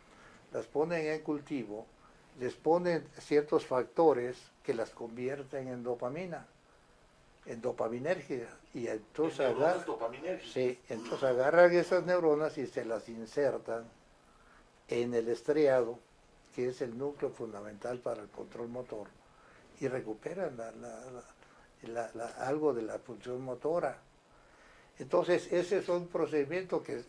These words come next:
Speaker 1: que funciona. Ahora, nuestra concepción de las acciones de la dopamina es que cualquier cosa que usted le ponga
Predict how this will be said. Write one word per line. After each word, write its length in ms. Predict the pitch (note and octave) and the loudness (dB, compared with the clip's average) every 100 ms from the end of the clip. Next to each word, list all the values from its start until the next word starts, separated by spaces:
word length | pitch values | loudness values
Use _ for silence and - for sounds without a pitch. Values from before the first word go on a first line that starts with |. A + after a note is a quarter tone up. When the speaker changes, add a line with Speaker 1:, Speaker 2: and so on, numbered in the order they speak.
| - - | -16 -8
Speaker 1:
que 80 | B2+ | -6
funciona. 600 | A#2 A#2 F3 F#3 D#3+ C#3 | -6 -4 0 0 0 -2
Ahora, 420 | - C#3+ D3+ C3 - - - - - - - | 2 4 4 2 -4 -14 -20 -20 -20 -16 -8
nuestra 960 | C#3 D#3 F#3+ G#3+ - F#3 D#3 B2+ A2+ - - _ - | 0 6 8 8 6 6 6 4 0 -8 -18 _ -10
concepción 720 | A#2 A2+ A2+ G#2 D3 F3+ F3+ | -8 -6 -8 -4 -2 -2 0
de 140 | C#3 | -2
las 440 | A2 G#2 G2 - - | -2 -10 -14 -16 -18
acciones 480 | - C#3+ D#3 D#3+ A#2 | -4 -2 0 0 -2
de 120 | A#2+ | 0
la 100 | C3+ | 2
dopamina 760 | C3+ C3+ B2+ B2+ A2+ G2+ F#2 - _ - _ _ - - _ _ | 2 0 -2 -4 -6 -10 -16 -18 _ -20 _ _ -20 -20 _ _
es 180 | - D3+ | -2 0
que 220 | - D#3 | 0 0
cualquier 480 | - D#3 D3+ F#3+ G#3 | 6 6 8 6 6
cosa 400 | G#3 F#3+ F#3 D#3+ | 6 2 4 2
que 80 | C#3 | 2
usted 260 | B2 - D#3 | -2 0 2
le 140 | D3 | 2
ponga 500 | - C3+ B2+ A2 F#2 | 0 -4 -4 -8 -16